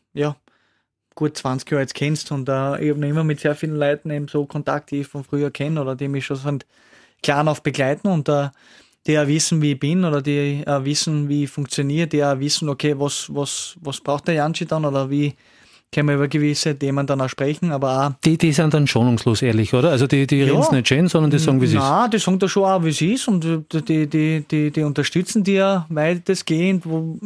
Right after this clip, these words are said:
Speaker 1: mit dem, was, was auch möglich ist. Aber da ist halt für mich jetzt grundsätzlich schon noch die Familie dann noch einmal, äh, der, der, der Punkt, wo ich sag, okay, das ist dann halt das, das, das ganz Entscheidende, weil ich halt der Familie da dementsprechend natürlich ganz anders vertraue und die Familie dann halt wirklich auch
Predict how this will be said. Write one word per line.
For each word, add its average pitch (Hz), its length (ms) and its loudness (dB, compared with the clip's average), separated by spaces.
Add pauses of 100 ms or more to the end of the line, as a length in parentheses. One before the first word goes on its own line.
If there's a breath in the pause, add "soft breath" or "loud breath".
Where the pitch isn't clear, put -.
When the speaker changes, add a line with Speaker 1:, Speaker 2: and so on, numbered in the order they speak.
(460)
Speaker 1:
mit 151 180 -4
dem, 151 160 2
was, 151 200 -2
was 156 200 -4
auch 151 80 2
möglich 180 360 0
ist. 233 200 -2 (1200 soft breath)
Aber 180 440 2
da 165 220 2
ist 170 120 0
halt 175 160 0
für 160 140 0
mich 147 160 2
jetzt - 360 -2
grundsätzlich 185 580 0
schon 160 140 0
noch 160 80 0
die 160 80 0
Familie 151 460 0
dann 143 160 0
noch 139 140 2
einmal, 139 260 0 (160)
äh, 135 340 -2 (220)
der, 139 260 2
der, 139 460 -2 (420)
der 143 140 2
Punkt, 147 360 -2
wo 143 80 2
ich 139 120 0
sag, 143 180 -2
okay, 139 240 -2
das 143 220 -4
ist - 160 -8
dann 139 120 -2
halt 135 180 -2
das, - 200 -6
das, - 300 -8
das 143 160 -4
ganz 135 240 -6
Entscheidende, 131 480 -4
weil 127 160 -6
ich 127 60 -4
halt 131 180 -4
der 139 160 -6 (480 soft breath)
Familie 135 400 0
da 139 140 0
dementsprechend 135 580 -4
natürlich 135 300 -4
ganz 135 200 -6
anders 143 220 -4
vertraue 120 400 -6
und 123 100 -10
die 123 40 -12
Familie 131 420 -4
dann 135 120 -4
halt 131 160 -4
wirklich 135 300 -6
auch 139 160 -4